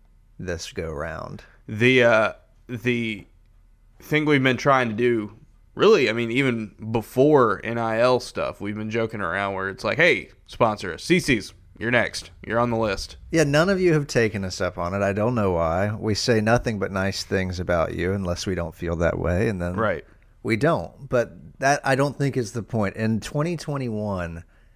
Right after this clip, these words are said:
Speaker 1: you'd rather have an honest truth teller like myself representing your brand
Speaker 2: Mm-hmm.
Speaker 1: than just some guy, right? So
Speaker 2: Yeah.
Speaker 1: I, I think C C's, we'll, we'll let the honest, uh, we'll give the honest takes.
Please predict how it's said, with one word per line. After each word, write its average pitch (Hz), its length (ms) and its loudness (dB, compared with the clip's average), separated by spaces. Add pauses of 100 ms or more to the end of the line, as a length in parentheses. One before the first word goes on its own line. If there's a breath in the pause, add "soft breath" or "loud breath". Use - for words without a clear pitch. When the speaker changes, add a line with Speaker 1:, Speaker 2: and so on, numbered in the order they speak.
(220)
Speaker 1:
you'd 120 220 -2
rather 143 500 2
have 104 720 -2 (340)
an 95 140 -4
honest 113 880 -2
truth - 360 0
teller 87 320 -2
like 95 260 0
myself 90 880 -4 (340)
representing 95 640 -2
your 90 120 -6
brand 82 600 -8 (140)
Speaker 2:
Mm-hmm. 110 320 -8
Speaker 1:
than 104 200 -2
just 107 300 -2
some 92 280 -2
guy, 90 380 0
right? 76 400 -2 (160)
So - 180 2
Speaker 2:
Yeah. 113 80 8
Speaker 1:
I, 120 120 2
I 120 40 4
think 131 260 -2
C 131 240 0
C's, 110 420 -4 (500)
we'll, 135 280 2
we'll 123 160 2
let 135 260 0
the 127 120 0
honest, 113 460 -4 (200)
uh, 107 160 0
we'll 117 120 0
give 131 280 2
the 123 120 0
honest 110 360 -4
takes. 131 340 0